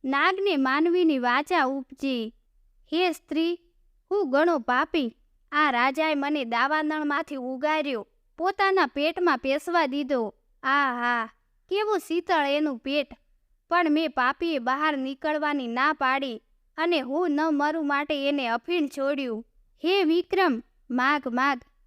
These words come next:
માગું તો એટલું જ. હે નાગદેવતા, એક બ્રાહ્મણનો છોકરો ચોરીમાં મર્યો છે.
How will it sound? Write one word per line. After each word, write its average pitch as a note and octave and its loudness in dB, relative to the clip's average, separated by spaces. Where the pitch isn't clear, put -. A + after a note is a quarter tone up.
માગું D4+ -2
તો F4 0
એટલું C#4+ 0
જ. G#3+ -12
હે D#4+ 0
નાગદેવતા, D#4 0
એક E4+ -4
બ્રાહ્મણનો C#4+ 0
છોકરો C#4+ -2
ચોરીમાં D4 -2
મર્યો C#4+ -2
છે. B3+ -4